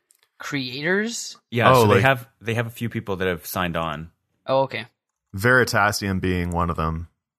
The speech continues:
Speaker 1: Okay.
Speaker 3: Minute Physics and
Speaker 2: Minute
Speaker 3: Minute Earth
Speaker 2: Physics.
Speaker 3: being another.
Speaker 1: Now the puzzle's getting put together. Gotcha.
Speaker 2: Yeah, they got a few big names. C G P Grey in Hello Internet was famously not on it.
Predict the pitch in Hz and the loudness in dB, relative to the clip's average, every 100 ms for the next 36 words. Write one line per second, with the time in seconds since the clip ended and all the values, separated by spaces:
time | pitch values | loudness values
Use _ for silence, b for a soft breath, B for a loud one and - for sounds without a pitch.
0 | - 135 127 101 110 110 - 113 98 101 | -6 -4 -2 0 2 0 0 -2 0 -4
1 | - 98 95 95 90 92 82 95 87 85 | -2 0 2 2 2 0 0 -2 -2 -2
2 | 85 76 69 147 147 - 156 - 156 156 | -2 -2 0 -2 -2 -8 -4 -2 -2 -4
3 | - 135 131 127 - 123 110 107 - _ | -6 -8 -8 -10 -8 -8 -8 -12 -14 _
4 | _ _ _ 127 - 98 80 - _ 107 | _ _ _ -12 -10 -6 -6 -8 _ -6
5 | 110 120 131 - 123 113 98 101 95 95 | 2 2 2 0 -2 0 -2 -2 -2 -4
6 | - - - 139 123 135 127 101 98 95 | -8 -12 -4 -2 -2 -4 -2 0 0 0
7 | - 101 98 95 92 87 92 76 82 - | -2 -4 -2 -2 -2 -4 -6 -8 -10 -10
8 | 90 90 - 87 82 82 _ _ _ _ | -8 -8 -8 -8 -8 -10 _ _ _ _
9 | _ _ _ _ - 87 85 - _ - | _ _ _ _ -10 -4 -4 -4 _ -10
10 | 101 113 131 | -6 -6 -8